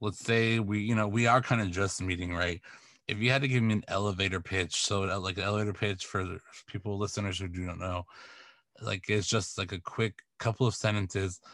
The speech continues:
How would you describe your album? Like, um,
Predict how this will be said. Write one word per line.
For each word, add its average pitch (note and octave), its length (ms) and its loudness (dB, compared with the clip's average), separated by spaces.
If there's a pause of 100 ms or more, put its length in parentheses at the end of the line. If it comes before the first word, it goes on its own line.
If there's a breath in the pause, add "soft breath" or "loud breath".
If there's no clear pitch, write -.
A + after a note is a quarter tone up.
(400 loud breath)
How A#2 300 6
would C3 200 6
you B2 100 4
describe G2 600 2
your F2+ 220 2
album? E2+ 680 -2
Like, F#2 300 -2
um, F#2 480 0